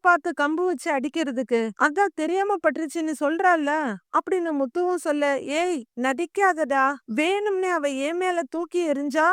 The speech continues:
அவ்வளவு திமிரு அடி உனக்கு" அப்படின்னு விஜயா கோவமாவே கத்திட்டு இருக்க. "இல்ல அத்தை, அது தெரியாம விளையாடிக்கிட்டு இருந்தோம், அதுக்கு" அப்படின்னு மீனா சொல்லிட்டு இருக்க. விளையாட்டா? என்னடி விளையாட்டு உனக்குங்கிறாங்க விஜயா.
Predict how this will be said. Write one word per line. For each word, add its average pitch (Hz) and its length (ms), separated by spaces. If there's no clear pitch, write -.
அவ்வளவு 381 540
திமிரு 381 320
அடி 320 180
உனக்கு" 269 400
அப்படின்னு 339 400
விஜயா 294 420
கோவமாவே 339 580
கத்திட்டு 294 420
இருக்க. 294 180
"இல்ல 285 280
அத்தை, 302 300
அது 294 260
தெரியாம 339 580
விளையாடிக்கிட்டு 302 640
இருந்தோம், 269 380
அதுக்கு" 320 440
அப்படின்னு 294 460
மீனா 285 300
சொல்லிட்டு 294 420
இருக்க. 269 180
விளையாட்டா? 302 680
என்னடி 370 400
விளையாட்டு 311 440
உனக்குங்கிறாங்க 269 760
விஜயா. 262 500